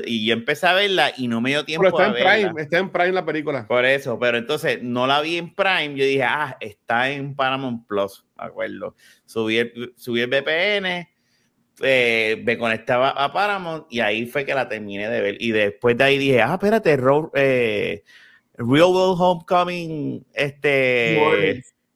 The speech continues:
Speaker 1: New Orleans", me puse a ver, me fui al rabbit hole y el Challenge tres
Speaker 2: Yes.
Speaker 1: y también me fui al rabbit
Speaker 3: Yes.
Speaker 1: hole y yo dije, "Ve,
Speaker 3: Este último
Speaker 1: cabrón".
Speaker 3: episodio, este último episodio del Challenge. Oh.
Speaker 1: No lo he visto,
Speaker 2: Yo
Speaker 1: no lo he visto.
Speaker 2: amaba.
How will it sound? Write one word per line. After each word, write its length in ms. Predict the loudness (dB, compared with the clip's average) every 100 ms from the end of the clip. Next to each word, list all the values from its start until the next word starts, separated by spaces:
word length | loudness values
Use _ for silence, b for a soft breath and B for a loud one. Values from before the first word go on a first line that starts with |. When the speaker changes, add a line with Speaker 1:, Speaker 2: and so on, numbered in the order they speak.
| _
Speaker 1:
New 260 | -4 2 4
Orleans", 420 | 4 4 0 -4 -4
me 220 | 0 0
puse 280 | 0 0 2
a 80 | 2
ver, 180 | 2
me 160 | 0 -2
fui 200 | 0 2
al 140 | 2
rabbit 340 | 2 2 2 2
hole 240 | 2 2
y 140 | 0 -2
el 160 | -2
Challenge 440 | -2 0 0 0 -4
tres 280 | -2 0 0
Speaker 2:
Yes. 80 | -2
Speaker 1:
y 200 | -8 -8
también 520 | -6 -6 -2 2 2
me 140 | 2 -2
fui 160 | 0
al 80 | 2
rabbit 220 | 2 4 4
Speaker 3:
Yes. 80 |
Speaker 1:
hole 140 | 2 0
y 40 |
yo 80 | 0
dije, 280 | 2 2 2
"Ve, 140 | 0
Speaker 3:
Este 80 | 2
último 200 | 2 4
Speaker 1:
cabrón". 160 | 2 2
Speaker 3:
episodio, 600 | 0 0 0 4 4 4
este 200 | 2 2
último 200 | 2 4
episodio 340 | 2 2 2 4
del 160 | 2
Challenge. 500 | 2 2 4 2 -2 -10 -2
Oh. 360 | 0 0 -4 -10 _ _
Speaker 1:
No 140 | 0 4
lo 80 |
he 60 | 4
visto, 480 | 4 0 0 -2 0
Speaker 2:
Yo 120 | 4
Speaker 1:
no 60 | 6
lo 60 | 6
he 60 |
visto. 100 | 6 4
Speaker 2:
amaba. 640 | 6 4 4 2 -2